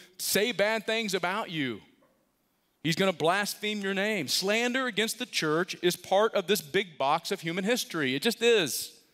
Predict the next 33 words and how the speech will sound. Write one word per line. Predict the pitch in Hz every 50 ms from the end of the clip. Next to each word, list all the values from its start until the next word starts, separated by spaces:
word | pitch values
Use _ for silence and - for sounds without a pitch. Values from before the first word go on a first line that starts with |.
| _ _ _ _ _ _ _ _ _ _ _
It's, | - 180 - -
it's | - 196 - -
gonna | - 214 226 226 214
happen. | 175 185 190 196 196 - 208 196
It's | 185 175 -
always | - 185 196 220 226 233 226 -
happened. | - 175 170 175 170 - 185 180 180 180 - - - -
It's | 185 196 196 -
true | - - 233 233 226
of | -
Smyrna | - - 214 208 214 220 214
nineteen | 202 208 208 208 - 226 220 196
hundred | 196 202 202 185
years | 185 190 190 160
ago, | 170 160 165 170 165 180 170 - - - -
and | 175 190
it's | 190 -
been | - 208 208 196
in | 190 - -
every | 208 233 220 254 247
place | - - - 208 208 -
the | - 185
gospel's | - 190 190 196 190 - 175 170 - -
ever | 185 214 220 233
been | 190 220 214 180
preached | - - 175 165 170 160 - -
or | 175 170
believed. | 160 151 170 170 175 190 185 165 131 117 107 - - - - _ _ _ _ _ _ _ _ _ _ _
It, | - 160 - - _ _ -
<laughs> | 160 139 - - - _ _ _ _ _ _ _ _ -
Satan | - - - 240 262 262 196 165 156 156 175 202 190 - _ _
is | 160 156
behind | 139 - 160 151 - - 240 220 185 170 160 160 170 180 180 190